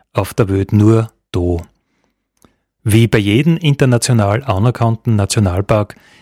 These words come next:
wird, äh, einfach diese natürliche, ähm,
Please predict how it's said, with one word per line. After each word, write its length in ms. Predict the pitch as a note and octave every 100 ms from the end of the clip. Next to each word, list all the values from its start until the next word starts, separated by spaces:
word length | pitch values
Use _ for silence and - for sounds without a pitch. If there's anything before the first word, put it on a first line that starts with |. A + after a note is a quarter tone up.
| _
wird, 680 | C#3 F#2+ G2 G#2+ G#2+ - - -
äh, 60 | A2
einfach 760 | G2 G#2+ D3 G2 - G#2+ -
diese 460 | - A2 G2+ A2+ G2
natürliche, 1040 | F#2+ F#2+ G#2+ G#2 G#2+ G#2 A2+ G2 F#2+ F2 _ - - - - -
ähm, 840 | A#2+ G2 F#2+ F#2+ F#2 F#2 F2+ E2+